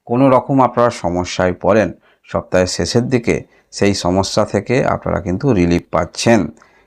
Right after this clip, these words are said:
সেটা কর্মক্ষেত্রের মধ্যেও কিছুটা স্বস্তি আপনাদের আসতে পারে এবং আপনারা যারা কোনো রকম কারোর সঙ্গে যোগাযোগ করতে চাইছেন, কোনো একটি সমস্যায় পড়েছেন,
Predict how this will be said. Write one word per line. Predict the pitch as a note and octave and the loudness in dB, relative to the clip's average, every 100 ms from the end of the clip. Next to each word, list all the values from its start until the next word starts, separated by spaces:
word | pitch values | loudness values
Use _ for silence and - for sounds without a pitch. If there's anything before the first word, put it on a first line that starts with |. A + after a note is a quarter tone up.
| _ | _
সেটা | G2+ A2 | -2 0
কর্মক্ষেত্রের | G2+ G2+ A2 A2 G#2+ - A#2+ G#2+ | 2 2 0 0 -2 0 -2 0
মধ্যেও | G2 G2+ A2+ | 0 0 -2
কিছুটা | F#2 G2 F2+ | -2 -2 -2
স্বস্তি | - F2+ - G2 | -2 -6 -2 0
আপনাদের | F2 - F2 | 0 0 -2
আসতে | F2 E2+ - | 0 -2 -4
পারে | F2+ F2+ F#2+ F#2 _ _ _ _ _ _ _ _ - | -2 0 0 -2 _ _ _ _ _ _ _ _ -4
এবং | A2 C3+ G2 - | 2 2 2 -2
আপনারা | F#2+ G2 A2+ A2+ G2+ D3 _ _ _ _ | -2 0 4 4 4 0 _ _ _ _
যারা | A2 G#2+ A2+ G#2+ - | -2 2 4 2 -2
কোনো | - A2 | -4 0
রকম | A#2 A#2+ A#2 | 0 0 0
কারোর | F#2 G#2 | 0 0
সঙ্গে | - G#2 | -2 -4
যোগাযোগ | F2 F#2+ G#2 A2+ - | -2 2 2 0 -4
করতে | E2+ - F2+ | -8 -6 -2
চাইছেন, | F2 E2+ F2 E2+ | 0 0 -2 -2
কোনো | G#2+ | -2
একটি | G#2 G#2+ | 0 -2
সমস্যায় | - F2+ G2+ - A#2 G#2+ | -4 0 0 0 0 0
পড়েছেন, | D#2+ D2+ D2+ F2+ C#2 | 0 -4 -2 -4 -4